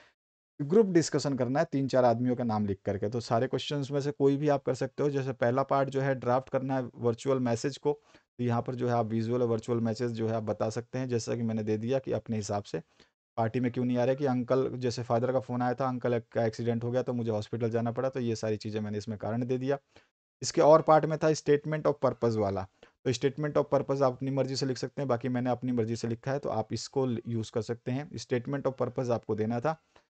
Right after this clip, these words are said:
कि जो है आप जो है क्या है कि म्यूजिक और डांस में इंटरेस्टेड हैं और आप जो है एक मुंबई के किसी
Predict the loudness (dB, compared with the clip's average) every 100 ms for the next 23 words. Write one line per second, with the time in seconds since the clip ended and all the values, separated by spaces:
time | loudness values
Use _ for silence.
0 | -8 -2 2 4 2 4 6 4 2 0
1 | 0 2 4 4 4 0 -18 -20 _ -4
2 | -2 0 0 2 2 2 4 2 0 -2
3 | -2 -2 0 2 2 2 2 2 2 0
4 | 0 0 -2 -2 -2 0 2 2 0 -4
5 | -4 -4 -6